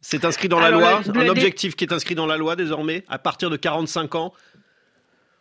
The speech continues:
Speaker 2: Oui, oui, oui, oui, bah, c'est, c'est, c'est, c'est une avancée, c'est une avancée. Mais il faut penser aux femmes aussi, parce qu'on commence à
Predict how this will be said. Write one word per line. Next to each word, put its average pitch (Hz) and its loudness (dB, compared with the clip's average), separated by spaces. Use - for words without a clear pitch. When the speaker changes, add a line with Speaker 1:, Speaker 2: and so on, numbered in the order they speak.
Speaker 2:
Oui, 262 0
oui, 247 2
oui, 269 2
oui, 247 2
bah, 202 2
c'est, 220 -2
c'est, 240 0
c'est, 226 0
c'est 311 -4
une 381 2
avancée, 302 0
c'est 294 -4
une 277 2
avancée. 247 0
Mais 240 0
il 233 -2
faut 262 0
penser 247 0
aux 240 2
femmes 240 0
aussi, 247 0
parce 214 -2
qu'on 214 -2
commence 214 0
à 214 0